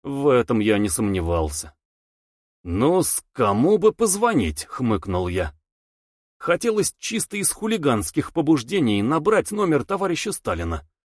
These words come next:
Увы, у него номера в общей сети не было.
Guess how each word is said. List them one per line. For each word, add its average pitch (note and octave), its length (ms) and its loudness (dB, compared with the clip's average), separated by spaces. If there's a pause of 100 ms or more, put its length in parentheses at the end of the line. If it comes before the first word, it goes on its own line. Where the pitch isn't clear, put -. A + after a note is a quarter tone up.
(440)
Увы, D3+ 560 6
у C#3 180 4
него F3 460 4
номера E3+ 520 4
в G2+ 100 0
общей D#3 360 0
сети A#2+ 440 0
не F2 260 -2
было. D#2+ 440 -2